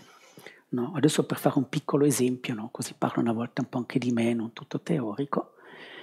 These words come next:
Eh, io quando sono al lavoro, a mezzogiorno mangio e dopo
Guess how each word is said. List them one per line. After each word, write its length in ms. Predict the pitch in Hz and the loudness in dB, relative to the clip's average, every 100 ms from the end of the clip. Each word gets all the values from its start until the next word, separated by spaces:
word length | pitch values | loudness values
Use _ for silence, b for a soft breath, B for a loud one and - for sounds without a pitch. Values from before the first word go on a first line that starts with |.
| B B B B B | B B B B B
Eh, 200 | - - | 0 4
io 460 | 175 196 175 135 202 | 8 10 10 4 0
quando 400 | - 135 131 135 | 0 2 4 2
sono 280 | 127 143 131 | 2 2 4
al 100 | 131 | 8
lavoro, 560 | 170 147 120 113 185 - - - _ _ _ _ _ _ - - _ - - - | 8 8 2 0 -2 -4 -20 -20 _ _ _ _ _ _ -20 -20 _ -20 -14 2
a 100 | 151 | 6
mezzogiorno 1160 | 147 135 165 143 135 123 127 135 135 - - - | 6 6 -2 2 2 2 2 0 0 -6 -14 0
mangio 560 | 139 117 113 127 - - _ _ _ _ _ _ _ _ B B B | 2 2 0 -2 -4 -8 _ _ _ _ _ _ _ _ B B B
e 120 | - 214 | 4 6
dopo 460 | 131 - 131 120 | 4 0 -4 -4